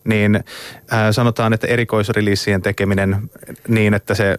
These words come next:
on ihmisten löy-, löydettävissä, koska me ei saada mistään erikoisreleasistä sanoa. Ja itse asiassa me <laughs> aikoinaan jouduttiin ottaa blogi alas, koska siellä oli mainittu ruisviski, ja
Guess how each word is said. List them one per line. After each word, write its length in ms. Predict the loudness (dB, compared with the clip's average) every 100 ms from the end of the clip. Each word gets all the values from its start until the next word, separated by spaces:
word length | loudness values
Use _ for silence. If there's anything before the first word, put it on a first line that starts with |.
| -2
on 200 | 0 2
ihmisten 400 | 2 0 0 0
löy-, 200 | 0 0
löydettävissä, 600 | 0 0 0 -2 -2 -2
koska 280 | -2 -4 0
me 100 | 0
ei 80 | 2
saada 260 | 0 0 0
mistään 380 | -2 -2 0
erikoisreleasistä 840 | 0 2 0 0 0 0 -2 -4 -6 -10 -14
sanoa. 400 | -6 -2 2 0 -2 _
Ja 220 | -2 0
itse 180 | 0 0
asiassa 380 | 0 0 -2 -4
me 240 | -2 -2 0 0
<laughs> 100 | 0
aikoinaan 400 | 0 2 2 2
jouduttiin 360 | 0 0 0 -2
ottaa 260 | 0 -2
blogi 320 | 0 0 2
alas, 260 | 2 0 -2
koska 220 | -8 -4
siellä 200 | 0 2
oli 80 | 2
mainittu 460 | 2 0 -2 -4 -2
ruisviski, 720 | 2 0 0 -2 -2 -4 -6 -10 -16 -10 -2
ja 200 | -2